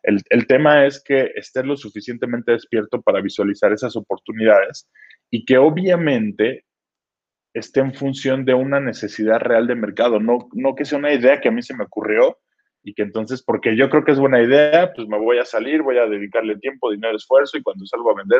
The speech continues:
pues la realidad es que nadie le interesa, ¿no? O le va a interesar a cinco.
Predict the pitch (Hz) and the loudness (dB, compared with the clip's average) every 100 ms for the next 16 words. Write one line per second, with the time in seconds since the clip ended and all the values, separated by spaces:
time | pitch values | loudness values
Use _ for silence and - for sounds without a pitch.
0 | 127 104 95 92 92 104 113 - 104 92 | 0 -2 0 0 0 2 2 0 -2 -2
1 | _ _ _ 110 127 143 127 110 117 113 | _ _ _ 2 4 6 6 4 2 4
2 | 135 - 85 - 101 120 110 110 120 127 | 2 0 -6 -6 -10 -6 -2 2 2 0
3 | 139 117 127 113 - 147 143 101 - | -4 -2 -6 -6 -8 -8 -8 -12 -18